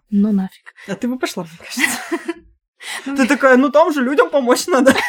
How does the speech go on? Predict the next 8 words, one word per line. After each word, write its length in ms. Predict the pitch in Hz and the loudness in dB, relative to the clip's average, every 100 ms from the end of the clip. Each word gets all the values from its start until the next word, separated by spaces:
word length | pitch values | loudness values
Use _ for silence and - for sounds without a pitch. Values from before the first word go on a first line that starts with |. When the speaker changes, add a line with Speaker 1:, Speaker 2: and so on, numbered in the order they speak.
| 370 370 339 | -2 0 -2
Speaker 2:
<laughs> 420 | 330 370 - _ 392 | -6 -8 -10 _ -6
Я 180 | 392 | -4
ж 40 | 233 | -2
добрая. 460 | - 247 220 233 - | -2 -2 0 -2 -2
Speaker 1:
Меня 220 | 240 269 | -4 -4
кое-чему 520 | 294 269 247 247 247 | 0 0 -2 -4 -2
научила 640 | 254 240 240 240 - 226 214 | -2 -2 -4 -6 -6 -6 -4
Коменда. 440 | 226 214 240 | -2 2 2